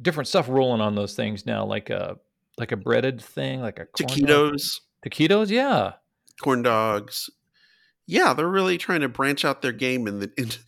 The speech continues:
Speaker 2: in the barely edible food world.
Speaker 1: Yeah. I do wonder if those, you know, if, um, Clark Griswold and the food scientists that, that he works with,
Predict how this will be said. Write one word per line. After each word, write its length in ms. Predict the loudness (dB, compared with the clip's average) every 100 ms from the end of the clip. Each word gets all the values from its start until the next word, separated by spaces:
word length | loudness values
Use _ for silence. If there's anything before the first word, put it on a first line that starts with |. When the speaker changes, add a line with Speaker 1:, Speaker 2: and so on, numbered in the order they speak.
| -16 -6 0
Speaker 2:
in 200 | 2 2
the 100 | 0
barely 640 | 4 6 6 4 -2 0
edible 320 | 0 0 -2
food 380 | -8 -6 -4 -4
world. 540 | -4 -2 -2 -2 -4 2
Speaker 1:
Yeah. 260 | 4 4 0 _ _ _ _ _ _ -20 -20 -20 _ -6
I 100 | -4
do 220 | -4 -4
wonder 480 | -2 -2 -2 -2 -2
if 180 | -4 0
those, 800 | 2 2 0 -4 -6 -8 -12 -20 _ _ -10
you 140 | -6
know, 320 | -4 -4 -4
if, 220 | -6 -6 -2
um, 400 | 0 0 -4 -10 _ _ -4
Clark 340 | -2 -2 -8 _
Griswold 500 | -4 -4 0 -2 -2
and 260 | -4 -8 -10
the 60 |
food 280 | -8 -6 -6
scientists 600 | -4 -4 -4 -8 -12 -10
that, 180 | -8 -6
that 140 | -6
he 100 | -6
works 300 | -6 -8 -8
with, 340 | -8 -10 -10